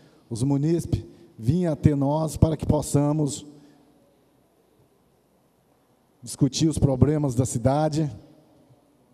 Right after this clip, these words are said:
Eu acho que isso que é importante. Essa semana, a gente, semana passada, a gente teve uma reunião com o Marcelo, secretário de esporte,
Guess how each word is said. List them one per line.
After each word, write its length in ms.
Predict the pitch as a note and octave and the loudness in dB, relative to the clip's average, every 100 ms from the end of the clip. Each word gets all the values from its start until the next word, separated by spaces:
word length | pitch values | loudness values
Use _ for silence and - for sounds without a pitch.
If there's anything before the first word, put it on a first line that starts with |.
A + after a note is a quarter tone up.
| _ | _
Eu 180 | - G2+ | -12 -6
acho 180 | B2 - | -6 -2
que 100 | C#3+ | -2
isso 120 | C#3+ | 0
que 80 | - | 0
é 40 | |
importante. 640 | C3+ D3+ C3+ C3+ A#2 - - - - _ _ _ _ _ _ - | 2 2 2 0 -2 -6 -16 -20 -20 _ _ _ _ _ _ -10
Essa 220 | D3 F3 | -4 -2
semana, 460 | E3 G3 E3+ F#3 G3 | 2 2 2 0 0
a 20 | |
gente, 360 | D#3 F3+ - F#3 D3+ C3+ G#2+ | 0 0 0 2 2 -2 -4
semana 340 | C3+ C#3 D3+ | -2 0 0
passada, 420 | D3 C#3+ - D#3 | -2 -2 0 0
a 20 | D3 | 0
gente 260 | F3 - | -2 2
teve 180 | D#3 D#3 | 2 2
uma 140 | D3+ | 0
reunião 600 | C#3+ C#3+ C3+ C#3+ C#3+ B2+ - - - _ _ - | 0 0 0 0 0 -2 -8 -20 -20 _ _ -2
com 120 | C#3 | -2
o 40 | |
Marcelo, 640 | C#3 B2+ - C#3+ D3+ D#3 C#3+ | 0 -2 0 0 2 0 -2
secretário 520 | D3+ C#3+ C3 C#3 C3 | -2 0 0 0 0
de 60 | |
esporte, 760 | A#2+ - C#3 D#3 E3+ E3 F3+ | -2 0 2 2 0 0 -2